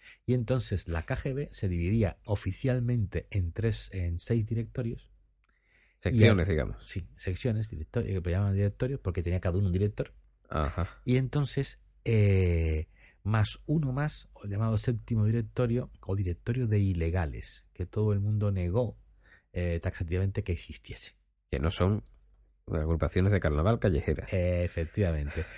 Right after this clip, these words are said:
Speaker 1: Los direct-, el directorio de ilegales era la persona, el, el grupo de personas encargado de, mm, definir los, el sistema por el cual un agente se introducía en un país.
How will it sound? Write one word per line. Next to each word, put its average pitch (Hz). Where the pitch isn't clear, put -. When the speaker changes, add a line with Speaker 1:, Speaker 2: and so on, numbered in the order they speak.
Speaker 1:
Los 110
direct-, 98
el 101
directorio 117
de 120
ilegales 120
era 107
la 104
persona, 107
el, 87
el 87
grupo 143
de 98
personas 101
encargado 90
de, 92
mm, 90
definir 110
los, 95
el 104
sistema 120
por 104
el 90
cual 107
un 107
agente 107
se -
introducía 95
en 92
un 85
país. -